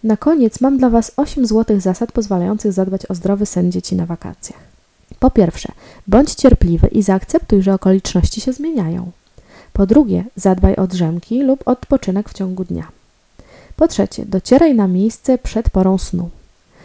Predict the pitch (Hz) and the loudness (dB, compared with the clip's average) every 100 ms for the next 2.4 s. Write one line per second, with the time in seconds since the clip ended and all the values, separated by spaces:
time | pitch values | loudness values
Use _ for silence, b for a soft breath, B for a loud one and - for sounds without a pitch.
0 | b - - - 220 269 - 185 - - | b -2 0 2 2 0 -2 -6 -2 2
1 | - - - 311 214 196 185 190 190 196 | 2 0 -6 -4 0 0 0 0 0 0
2 | 294 262 185 | 2 2 2